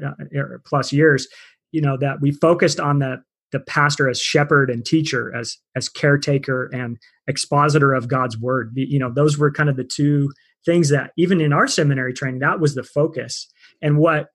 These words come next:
what I've noticed, and I think, you know, one of the reasons we <laughs> have this conversation and even have a podcast, is that the call in the church now, uh, is for leadership. Um, and if you look at, you know, some of the folks out there have done different things,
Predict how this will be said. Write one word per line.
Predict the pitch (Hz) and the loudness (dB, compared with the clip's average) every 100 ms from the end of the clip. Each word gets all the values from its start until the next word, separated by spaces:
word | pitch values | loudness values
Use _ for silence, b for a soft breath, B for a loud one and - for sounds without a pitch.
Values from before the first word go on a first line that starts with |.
| _ _ _ _ _ | _ _ _ _ _
what | 143 135 | 0 2
I've | 196 202 | 4 4
noticed, | 160 143 151 151 | 4 6 4 2
and | 139 | -2
I | 139 | 0
think, | 151 139 - - | -2 -4 -6 -12
you | 139 135 | -6 -6
know, | 127 | -2
one | 143 | 0
of | 131 | 0
the | |
reasons | 139 147 127 | 0 0 -2
we | 123 | -4
<laughs> | 117 - | -6 -6
have | 143 | -4
this | 131 127 | -2 -2
conversation | 143 131 127 143 143 131 | 0 -2 0 0 0 -2
and | 127 | -4
even | 127 | -4
have | 131 120 | -6 -6
a | |
podcast, | 113 139 190 202 120 117 - B B B B | -6 -2 -2 0 -2 -4 -8 B B B B
is | 147 143 | 2 4
that | 151 143 139 - _ | 2 0 -6 -12 _
the | 143 | -4
call | 143 - 160 165 170 170 | -4 -4 0 2 2 2
in | 160 | 0
the | 135 | 0
church | - 147 143 | 0 -2 0
now, | 135 156 190 135 127 131 _ _ _ _ _ - | -2 0 0 0 -4 -8 _ _ _ _ _ -4
uh, | 135 139 | -4 -2
is | 160 143 131 | 2 2 2
for | - 135 | -2 -2
leadership. | 131 170 147 - 113 - _ _ _ _ _ _ _ | 2 2 2 -2 -8 -12 _ _ _ _ _ _ _
Um, | 135 127 123 120 _ | -6 -6 -8 -12 _
and | 151 143 135 135 - | -2 0 0 -4 -4
if | 147 151 | -4 2
you | 160 | 2
look | 180 | 4
at, | 180 151 165 | 2 2 0
you | 151 | 2
know, | 135 135 | 2 -2
some | - 160 | -2 0
of | 143 | 0
the | |
folks | 139 143 139 | 0 0 2
out | 139 139 | 0 2
there | 131 | 0
have | 120 113 | 0 -2
done | 131 127 123 | -2 -2 -2
different | 143 143 135 | -2 -2 -6
things, | - 139 131 127 - | -4 -2 -2 -4 -6